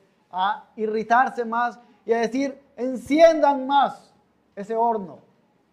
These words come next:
Es probable que este horno haya sido para fundir el oro que se utilizó para la estatua. Era un horno grande.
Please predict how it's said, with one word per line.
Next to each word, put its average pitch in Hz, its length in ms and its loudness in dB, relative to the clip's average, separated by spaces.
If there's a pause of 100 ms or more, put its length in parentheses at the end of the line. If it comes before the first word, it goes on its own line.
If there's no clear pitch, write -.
(680)
Es 254 120 -12
probable 254 360 2
que 240 100 -10
este 214 180 -10
horno 220 300 -4
haya 202 160 -8
sido 208 340 -4
para 185 240 -4
fundir 190 600 -8
el 156 200 -16
oro 190 260 -2
que 175 120 -20
se 147 80 -20
utilizó 151 460 -20
para 143 180 -14
la 131 80 -20
estatua. 160 440 -20 (1040)
Era 302 140 -18
un 202 200 -18 (100)
horno 175 280 -12
grande. 190 480 -12